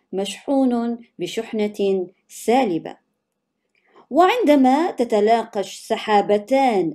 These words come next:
المشحونتان وبسبب قوة التجاذب الكهربائية،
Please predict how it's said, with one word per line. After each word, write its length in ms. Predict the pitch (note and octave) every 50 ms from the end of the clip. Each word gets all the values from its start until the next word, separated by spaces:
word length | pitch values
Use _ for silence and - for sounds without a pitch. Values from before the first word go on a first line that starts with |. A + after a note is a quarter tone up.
| -
المشحونتان 1300 | G3 G3+ F#3 F3+ F#3+ A3+ A3+ - - - C4+ A3+ G3+ F#3+ F#3+ F#3+ F#3+ - G#3 G#3 G3+ F#3+ F3 D#3 D3 D3 _ _ _ _ _ _ _ -
وبسبب 720 | A3+ A#3+ G#3+ C4 C4 - - G4 F#4+ C#4 C4+ G#3 - - -
قوة 300 | C#4 E4 D4+ C4 A3 A3 G#3+
التجاذب 720 | G3+ - _ G#3+ G3 E3+ A3 C4 C4+ C4 A3 F#3+ F#3 F#3
الكهربائية، 1120 | F3+ D#3+ - - A#3 G#3+ G3 F3+ E3+ D3 F3 F3 D#3+ - - A3+ A#3 B3+ D4 F4 G4+ -